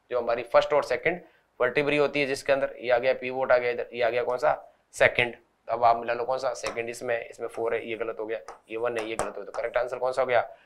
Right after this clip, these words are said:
सेकंड हो गया। सैडल जॉइंट आपको पता है किसके बीच में होता है, कार्पल और फर्स्ट मेटाकार्पल के अंदर, क्लियर।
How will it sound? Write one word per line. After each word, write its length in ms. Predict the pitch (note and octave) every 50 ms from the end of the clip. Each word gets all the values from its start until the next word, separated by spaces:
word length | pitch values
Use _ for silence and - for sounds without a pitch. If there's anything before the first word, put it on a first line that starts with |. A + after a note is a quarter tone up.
| _ _ -
सेकंड 420 | - - - A2 - - G#2 F#2
हो 40 | F#2+ G2
गया। 140 | G2 G#2+ A2
सैडल 340 | - - C#3+ D3+ E3+ F#3 F3+
जॉइंट 220 | E3 F3 E3+ D3+
आपको 220 | D#3 D3+ D3+ D3 D3+
पता 220 | B2+ C3+ D3+ D#3
है 60 | D3+
किसके 280 | C#3 D3 C#3+ - - C#3+
बीच 200 | C3 C3 B2 B2
में 60 | B2+
होता 200 | A#2+ A2 - A2+
है, 60 | A2
कार्पल 380 | - A2+ A2 A#2+ B2 - B2+ A#2
और 140 | C3+ E3+ F3+ - - - - _ _ _ _ _
फर्स्ट 300 | C#3 C#3 - - - - -
मेटाकार्पल 560 | B2 G#2+ - G#2+ F#2 - F2+ F#2 - - G#2
के 160 | G#2 - - -
अंदर, 160 | - - - - - _ _ _ _ _ _ _ _ _ _ _ _ _ _ _ _ _ _ _ _ -
क्लियर। 180 | D#3 A3 A3